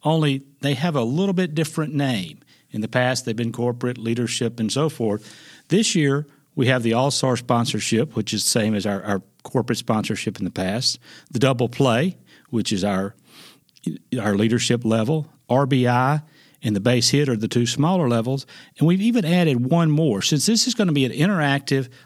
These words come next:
live streaming event, we now have the Grand Slam sponsorship. And with that sponsorship, you have the extra ability to have a commercial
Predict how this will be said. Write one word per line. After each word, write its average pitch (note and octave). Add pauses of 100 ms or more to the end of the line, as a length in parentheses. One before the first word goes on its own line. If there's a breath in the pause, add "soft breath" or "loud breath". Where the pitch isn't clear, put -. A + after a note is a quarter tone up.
live D#3+
streaming C#3+
event, C3+ (400 loud breath)
we F3
now F3+
have C#3+
the A#2
Grand D3+
Slam D3+
sponsorship. G#2
And A2
with F#3+
that F3+
sponsorship, B2
you A#2
have A#2+ (320 loud breath)
the B2+
extra D3+
ability B2+
to A2+
have B2+
a B2
commercial C3+